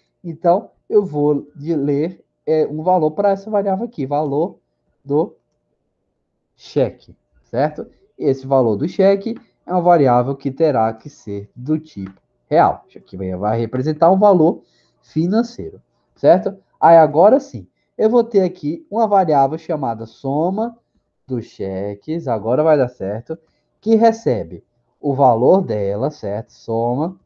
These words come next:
dos cheques, mais o valor do cheque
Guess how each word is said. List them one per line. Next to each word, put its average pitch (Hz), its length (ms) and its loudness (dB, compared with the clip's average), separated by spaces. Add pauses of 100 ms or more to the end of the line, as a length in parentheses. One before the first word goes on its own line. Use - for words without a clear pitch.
(500)
dos 110 480 -2 (680)
cheques, 110 760 -6 (280)
mais 156 460 2 (240)
o 233 160 2
valor 202 760 4 (120)
do 175 300 -2
cheque 185 600 -4